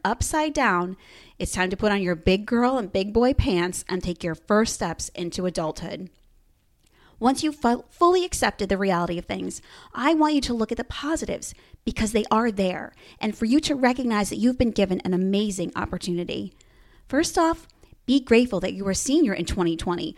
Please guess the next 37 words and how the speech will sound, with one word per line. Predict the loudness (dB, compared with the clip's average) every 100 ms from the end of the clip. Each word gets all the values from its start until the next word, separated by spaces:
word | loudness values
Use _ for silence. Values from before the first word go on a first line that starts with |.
| -12
where | -4 -4 2
all | 4
the | 4
technology | 0 -2 2 2 4 2
we | -2
have | -4 -6 -6
is | -2
giving | 2 2
you | 4
the | 2 0
opportunity | -2 -2 -2 -4 -4 -4
to | -6
complete | -6 -6 -2 -2
your | -2 -4
classwork | 0 -2 0 -4 -4
online. | -4 -2 -2 -4 -8 -14 _ -20 -20 -20 -4
If | -2 2
you | 2
had | 4
been | 4
a | 4
senior | 2 2 2
in | 2
the | 0
eighties, | 0 -2 -2 -4 -6 -8 -10
nineties, | -4 0 2 2 -2 -4 _
or | -6 -4
even | -2 0
the | 0
twenty | 0 0 0
tens, | -2 -2 -2 -2 -8 -14 _
this | -4 -2
would | 2 4
not | 4 2
have |
been | 0 -4
possible, | -6 -6 -4 -6 -6